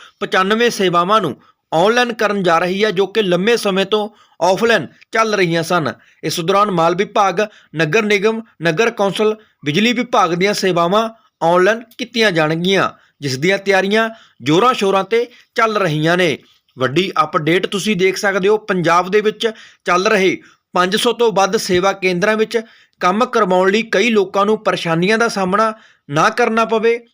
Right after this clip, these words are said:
ਇਸ ਦੇ ਲਈ ਸਰਕਾਰ WhatsApp ਚੈਟਬੋਟ ਸੇਵਾ ਸ਼ੁਰੂ ਕਰਨ ਜਾ ਰਹੀ ਹੈ। ਇਸ ਲਈ ਲੋਕਾਂ ਨੂੰ ਆਪਣੇ ਮੋਬਾਈਲ 'ਤੇ WhatsApp ਰਾਹੀਂ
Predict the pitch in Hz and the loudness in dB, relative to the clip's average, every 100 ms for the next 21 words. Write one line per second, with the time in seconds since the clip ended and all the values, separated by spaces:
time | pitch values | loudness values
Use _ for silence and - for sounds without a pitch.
0 | _ 165 190 214 233 240 233 214 - 175 | _ -4 -4 -2 0 0 0 -2 -2 0
1 | 196 165 - - _ 123 180 - 254 233 | 2 0 -6 -18 _ -4 -2 0 -2 -4
2 | - 185 185 185 214 214 226 _ _ - | 0 0 0 0 -2 -2 -8 _ _ -10
3 | - 175 220 220 247 277 - 196 196 175 | -2 2 2 0 0 -2 0 -2 0 2
4 | 165 170 165 202 226 226 - _ _ 180 | 2 2 0 0 -2 -4 -14 _ _ -6
5 | 165 233 220 196 196 226 233 - 170 208 | -2 0 0 0 0 -2 -2 -2 -2 0
6 | 220 190 175 180 190 185 120 - - _ | 0 2 2 2 0 -2 -2 -10 -20 _
7 | - 196 254 247 214 202 226 233 | -2 0 0 0 0 0 -4 -8